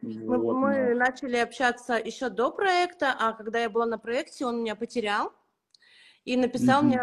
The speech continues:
Speaker 1: а, нам выдали телефоны, у нас бу-, будет потом в буд-, э, в этой серии конкурс, что,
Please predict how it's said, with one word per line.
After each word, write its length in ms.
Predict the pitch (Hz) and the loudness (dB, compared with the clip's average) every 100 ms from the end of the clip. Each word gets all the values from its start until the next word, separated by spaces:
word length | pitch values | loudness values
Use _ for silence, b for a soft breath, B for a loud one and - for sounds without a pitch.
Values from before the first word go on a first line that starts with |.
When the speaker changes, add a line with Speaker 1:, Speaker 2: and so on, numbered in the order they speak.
| - | -2
Speaker 1:
а, 680 | 220 220 214 208 202 - - 208 196 _ _ _ - - - - _ _ _ | -2 2 4 4 2 -2 -10 -16 -16 _ _ _ -20 -20 -20 -20 _ _ _
нам 220 | 247 277 | 4 4
выдали 260 | 269 254 247 | 4 2 0
телефоны, 440 | 247 247 254 403 415 | 0 0 4 4 4
у 60 | |
нас 160 | 285 262 | 2 0
бу-, 140 | 233 | -2
будет 300 | 226 247 247 | 0 0 -2
потом 240 | - 233 220 | -4 -2 -2
в 60 | |
буд-, 160 | 202 202 | -4 -4
э, 340 | 240 240 220 | 0 2 2
в 40 | 214 | 2
этой 180 | 240 233 | 0 -2
серии 280 | 247 226 | -2 -2
конкурс, 500 | 214 320 392 - 254 | -2 0 0 -2 -10
что, 340 | - 240 226 | -4 0 0